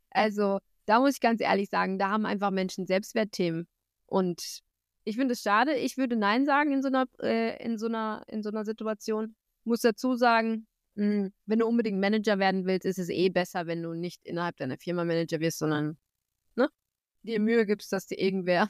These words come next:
<laughs> draußen an dich glaubt und du ein neues Unternehmen findest, weil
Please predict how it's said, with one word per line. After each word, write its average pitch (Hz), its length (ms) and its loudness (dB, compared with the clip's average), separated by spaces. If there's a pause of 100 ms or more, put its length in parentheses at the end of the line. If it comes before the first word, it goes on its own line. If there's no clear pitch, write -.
<laughs> - 100 -20
draußen 190 480 0 (400)
an 196 180 -2
dich 202 180 -4
glaubt 185 440 0
und 190 160 -4
du 185 80 -6
ein 185 140 -2
neues 185 280 0
Unternehmen 165 480 -4
findest, 175 460 -6
weil 165 420 -2